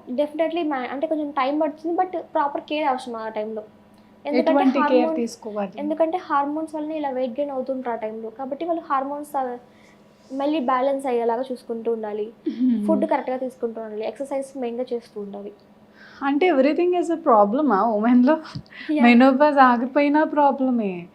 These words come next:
Speaker 1: Hmm.
Speaker 2: పీరియడ్ టైంలోని ప్రాబ్లమే, అసలు ఇంత ప్రాబ్లమే మనకే ఎందుకు అలా?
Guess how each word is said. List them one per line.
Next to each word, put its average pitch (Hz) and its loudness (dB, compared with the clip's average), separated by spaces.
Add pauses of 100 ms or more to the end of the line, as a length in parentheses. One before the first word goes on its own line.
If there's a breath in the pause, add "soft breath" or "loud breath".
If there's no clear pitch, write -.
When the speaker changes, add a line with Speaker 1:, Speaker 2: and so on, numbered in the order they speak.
(200 soft breath)
Speaker 1:
Hmm. 247 -10
Speaker 2:
పీరియడ్ 240 2
టైంలోని 269 2
ప్రాబ్లమే, 214 0
అసలు 202 -6
ఇంత 214 -2
ప్రాబ్లమే 285 -4
మనకే 233 0
ఎందుకు 269 0
అలా? 262 0